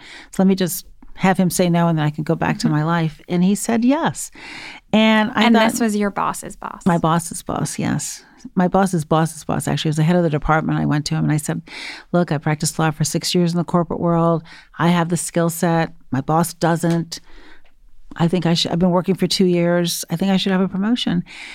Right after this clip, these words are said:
Speaker 1: Now, what I found out three decades later, and it's not in the book because I found it out after I finished the book, I called Lucille to tell her she was in the book.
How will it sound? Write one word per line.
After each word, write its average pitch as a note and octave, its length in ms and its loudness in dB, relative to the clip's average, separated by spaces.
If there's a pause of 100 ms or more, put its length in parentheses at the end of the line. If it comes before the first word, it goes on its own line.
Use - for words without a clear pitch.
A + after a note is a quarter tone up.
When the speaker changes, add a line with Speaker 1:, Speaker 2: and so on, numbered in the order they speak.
(160)
Speaker 1:
Now, G3 140 4
what G#3 100 4
I G3+ 100 4
found G#3+ 360 4
out G3 200 2
three G3+ 180 2
decades F3+ 580 0
later, F#3 260 4
and D#3+ 100 2
it's - 160 -2
not F#3+ 140 4
in G3+ 100 4
the F3+ 60 2
book F#3 240 2
because D#3 240 -2
I D#3 60 2
found D#3+ 240 2
it D#3 100 0
out D3+ 140 0
after - 280 -2
I D#3 60 0
finished F#3+ 340 0
the D#3+ 60 -6
book, D3 320 -4 (800)
I E3+ 100 2
called A3+ 280 4
Lucille E3+ 280 0
to D#3+ 100 0
tell D#3 180 0
her D#3 80 2
she D3+ 140 -2
was D#3 140 0
in E3 100 2
the D#3 60 -4
book. - 240 -10